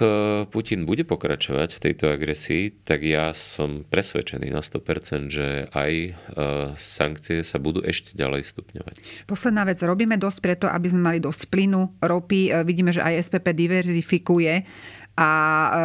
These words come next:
Speaker 2: e, mali sme tu aj informáciu od Mir-, Richarda Sulíka, že nám prichádza skvapalnený plyn a tak ďalej. Čiže tohto sa báť nemusia Slováci,
Speaker 1: No,
Speaker 2: podľa vás?
Speaker 1: e, podľa tých informácií, ktoré boli zverejnené, na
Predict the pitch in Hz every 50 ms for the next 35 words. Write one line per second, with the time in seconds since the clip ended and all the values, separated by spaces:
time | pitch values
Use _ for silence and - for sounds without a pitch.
0 | 165 165 170 165 147 - - - - 185 175 170 170 175 170 160 180 170 175 -
1 | 175 170 170 165 - 151 156 156 139 156 165 - - 170 165 160 160 - 175 160
2 | 156 160 156 - - 170 - - 175 165 160 160 - - 165 165 156 - 170 160
3 | 165 170 165 160 160 156 147 - 170 165 - 180 165 156 165 151 - - 175 156
4 | 170 - 190 180 180 175 170 170 147 - 170 160 165 160 - 170 165 147 147 147
5 | 156 170 175 170 - 185 170 170 - 185 180 - 202 190 - 185 170 160 151 156
6 | 160 160 156 147 147 127 139 - - 131 - - - 151 156 147 151 - - -
7 | 113 220 190 151 143 135 - 165 160 - - - - - 82 104 107 107 - -
8 | 143 147 123 87 - - 98 101 101 - 98 95 87 85 - 85 - 87 85 80
9 | 85 82 78 73 73 82 87 92 90 90 87 82 82 82 78 78 76 76 76